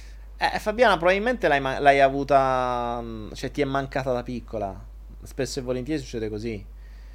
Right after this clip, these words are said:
Ma la mancanza di rispetto d-, dipende innanzitutto che intendi per rispetto. Eh, perché quello che può essere rispetto per te può essere non rispetto per un altro.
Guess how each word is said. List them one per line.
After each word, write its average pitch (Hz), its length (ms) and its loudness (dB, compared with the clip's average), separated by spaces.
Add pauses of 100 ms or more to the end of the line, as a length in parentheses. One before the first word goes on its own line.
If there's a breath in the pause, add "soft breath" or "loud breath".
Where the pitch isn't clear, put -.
(240 soft breath)
Ma 127 120 -4
la 135 120 0
mancanza 165 480 0
di 160 80 -2
rispetto 131 1040 0
d-, - 200 -10
dipende 139 340 -2
innanzitutto 139 420 -4
che 131 80 -6
intendi 127 360 -6
per 120 120 -4
rispetto. 143 640 -4 (2000 soft breath)
Eh, - 80 -16 (160)
perché 131 240 -6
quello 127 160 2
che 123 120 0
può 131 120 -2
essere 127 220 0
rispetto 127 400 -2
per 120 200 -4
te 123 420 2
può - 140 -4
essere 127 240 -6
non 131 100 -4
rispetto 123 420 -6
per 110 120 -6
un 110 100 -8
altro. 113 560 -10